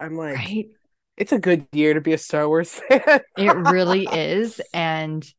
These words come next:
Speaker 2: you are my expert. You are my resident Star Wars expert. There are tons of things that, that just never crossed my mind when I was watching these animated shorts.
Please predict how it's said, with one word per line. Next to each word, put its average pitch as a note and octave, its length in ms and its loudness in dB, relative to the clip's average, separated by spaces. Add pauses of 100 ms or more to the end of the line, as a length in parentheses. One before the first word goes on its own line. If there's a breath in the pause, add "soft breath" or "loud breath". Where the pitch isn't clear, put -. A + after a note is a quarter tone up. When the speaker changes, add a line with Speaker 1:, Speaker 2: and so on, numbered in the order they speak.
(120)
Speaker 2:
you G3 300 0
are B3 120 2
my G3 180 0
expert. - 540 -8
You E3+ 160 -2
are F3+ 80 0
my E3 140 0
resident F3+ 500 -2
Star D#3+ 300 -4
Wars D#3+ 180 -6
expert. D#3 600 -6 (320 soft breath)
There D#3+ 180 -2
are D3 60 -2
tons G#3+ 400 -2
of G3 100 -2
things F#3 300 -2
that, E3 240 -2 (160)
that D#3 180 -4
just E3 160 -8
never F#3 240 -2
crossed F3+ 280 -6
my D3 80 -8
mind G3+ 600 -2 (200)
when E3 120 -2
I E3 60 0
was D#3+ 160 -6
watching F3 340 -4
these E3 200 -4
animated E3 520 -4
shorts. - 720 -6